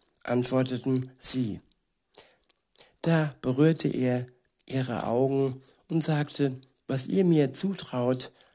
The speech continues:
das soll geschehen.“ Ja, das Zutrauen und das Vertrauen auf Jesus, es ist wichtig.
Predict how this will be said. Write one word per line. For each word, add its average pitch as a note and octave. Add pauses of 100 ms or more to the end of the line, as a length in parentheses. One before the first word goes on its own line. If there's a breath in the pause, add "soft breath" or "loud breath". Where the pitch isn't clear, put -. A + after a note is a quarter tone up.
(160 soft breath)
das D#3
soll A#2+ (240)
geschehen.“ B2 (1500 loud breath)
Ja, B2+ (260)
das -
Zutrauen B2+ (1000 soft breath)
und B2+
das C3
Vertrauen B2 (240)
auf B2+ (120)
Jesus, B2+
es -
ist C3
wichtig. -